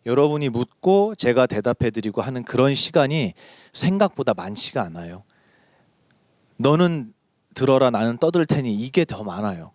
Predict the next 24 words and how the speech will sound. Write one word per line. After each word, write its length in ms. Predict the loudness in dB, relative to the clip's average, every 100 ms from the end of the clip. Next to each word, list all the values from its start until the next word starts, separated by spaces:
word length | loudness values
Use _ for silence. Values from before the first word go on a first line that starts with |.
| -2
절집 380 | 0 0 -4 -6
안에. 260 | -8 -12 _ _ _ _ _ _ -8
근데 100 | 0
저는 340 | 2 2 0 -6 -20 -20 -20 _ _ _ _
전에도 320 | 0 2 4
얘기했지만 560 | 2 2 0 -2 -4 -4
부처님께서 880 | -2 0 0 0 0 2 2 2 0 _ _ _ _ _ _ _ _ _ _ _ _
제자들을 560 | -2 2 2 2 2 0
앉혀놓고 540 | -2 -4 -4 -4 -4
설법을 480 | -4 -2 0 0 0
할 100 | 0
때는, 460 | -2 -2 -2 -6 -12 _ _ -20 -20 -20 _ _ _ _ _ _ -8
음, 520 | -6 -6 -8 -10 -14 _ -12
부처님께서 400 | 0 0 2 2
높은 480 | 4 4 2 -2 -4
자리에 300 | 0 4 4
앉으시는 560 | 2 0 -4 -2 -2 -2
게 80 |
아니라 400 | -6 -8 -12 -14 -16 _ _ _ _
바로 240 | 0 0
이런 300 | 2 2 2 0
모습이 440 | -2 0 0 2
아니었을까라고 880 | 2 2 2 0 -2 0 2 2 0
저 240 | 0 -2